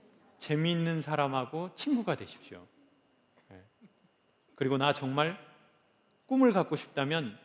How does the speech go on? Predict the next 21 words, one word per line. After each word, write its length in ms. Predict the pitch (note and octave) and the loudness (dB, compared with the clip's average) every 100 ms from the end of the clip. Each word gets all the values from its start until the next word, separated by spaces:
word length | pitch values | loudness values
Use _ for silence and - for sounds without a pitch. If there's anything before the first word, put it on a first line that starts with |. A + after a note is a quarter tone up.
| - | 0
꿈이 280 | C4 B3+ G#3 | 6 6 6
있는 260 | D#3+ D#3 | 2 -2
사람하고 720 | C#3 C3 A#2+ G#2 G2 E3+ A#3+ - - _ _ _ _ | -4 -4 -4 -4 -2 -2 -2 -8 -20 _ _ _ _
친구를 460 | - D4+ A#3 F3+ C#3+ | -2 0 0 -2 -6
하십시오. 440 | - - - F2 - _ _ _ _ _ _ _ _ | -10 -16 -14 -14 -16 _ _ _ _ _ _ _ _
그리고 180 | A#2 A#2+ | -6 -4
심장이 500 | - F#3+ F3+ E3 - | 0 4 4 4 -4
뛰고 200 | F3+ E3 | -4 -4
싶다면 580 | - - B2 D3+ A2 - - | -6 -6 -4 -4 -6 -10 -18
지금 240 | - C#3 D3 | -6 -4 0
현재 260 | C#3+ C3+ | 0 0
심장 480 | C3+ - G#3 G#3 F#3+ | -2 0 4 4 4
뛰는 240 | F#3 E3+ D#3 | 0 -4 -4
삶을 580 | - E3 D#3+ D#3 D#3 | -4 -4 -2 -6 -6
사는 380 | D#3 - E3+ D#3 | -4 0 0 0
사람들과 760 | C#3+ C3 A#2+ G2+ G2 A#2+ E3 - - _ - | -4 -4 -4 -8 -8 -4 -6 -8 -20 _ -12
친구가 460 | - A#3 G#3 C#3+ | -2 -2 -2 -6
되십시오. 480 | F#2+ - - - F2 - _ _ - - _ _ _ _ | -6 -14 -18 -16 -16 -18 _ _ -20 -20 _ _ _ _
그러면 440 | A#2 A#2+ D3+ A2+ - - _ | -4 0 2 0 -8 -20 _
인간은 440 | A#2+ B2 C3 C3+ | -4 0 0 0
좋아하면 600 | B2 B2 B2 A2+ A#2 C#3+ | -2 0 0 0 -4 -6